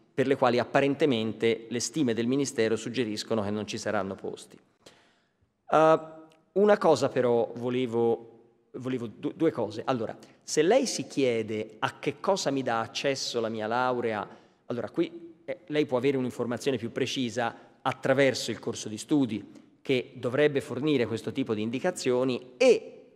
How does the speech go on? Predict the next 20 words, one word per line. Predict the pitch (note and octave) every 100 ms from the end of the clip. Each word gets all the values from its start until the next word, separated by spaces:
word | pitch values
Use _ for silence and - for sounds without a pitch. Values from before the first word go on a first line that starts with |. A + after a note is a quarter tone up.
| _
la | - A2
normativa | B2 D3 C#3+ C3 G#2 A#2 A#2 -
comunque | B2 C3+ A2+ G#2 A2+ A#2 - -
chiarisce | - A2+ G#3 - - G#2+ - - - _ -
ogni | F3+ E3 D#3
laurea | D#3+ D3+ C#3+ C3
a | B2
che | B2+ A#2
cosa | F3 C3+
dà | B2
accesso | A2+ - D#3+ F3+ - G3 G3 -
e | D3+
viceversa | C3 C3 B2+ B2 A2+ - D#3 E3+ - - -
a | C#3+
ogni | A3 G#3+ D#3+
classe | C#3+ A#2+ G#2+ - A2
di | A2
concorso | A2+ G#2+ C#3+ B2+ A#2+
per | A#2+
l'insegnamento, | B2 - C#3+ F3+ C#3 A#2+ C3+ D3+ E3 -